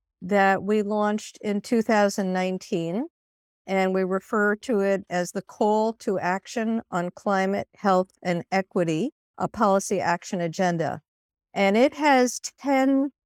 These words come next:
action areas, each of which could contribute not only to addressing climate change, but also to improving health. And so most of those can have a direct and pretty immediate impact on health. The first, of course, is to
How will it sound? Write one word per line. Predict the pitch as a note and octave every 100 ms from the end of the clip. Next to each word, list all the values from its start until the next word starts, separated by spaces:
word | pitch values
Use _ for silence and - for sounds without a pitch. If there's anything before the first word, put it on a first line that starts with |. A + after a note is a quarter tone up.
| _ _ -
action | G#3+ - - A#3+
areas, | F#3+ F#3+ F3 D#3+ F3+ E4 - - _ _ _
each | C#4 G4+
of | E4 F3
which | D#3+ E3+ -
could | - G3
contribute | - G#3 - B3+ G#3+ G3+
not | - A3+ C4+
only | C4 A#3 G#3
to | -
addressing | G3+ F3 G3+ - F#3+
climate | F3+ A#3 A#3+ A#3
change, | - G3 F3 F3 - _ _ _ _
but | G3 F#3
also | - G#3+ B3+ - G3+
to | F3+
improving | F3+ F3 - G3 E3+ F3 E3 -
health. | G3+ C3+ A#2+ _ _ _ _ _ _ -
And | G3 G3
so | - A#3 G#3 G3+ G3+ G3+ G#3+ - G3
most | G#3+ G4+ -
of | G3
those | F3 F#3
can | - G#3
have | A3+ G3
a | F3+
direct | E3+ G3 A3 -
and | F3 E3+ - _ -
pretty | G#4 F4+
immediate | F#3+ A3+ C4 E3 C3+ -
impact | E3+ E3 D#3 -
on | D3+ D3+
health. | F3 D3 -
The | F3
first, | B3 B3+ B3
of | -
course, | G3 F3+ -
is | E3+ -
to | F#3 F3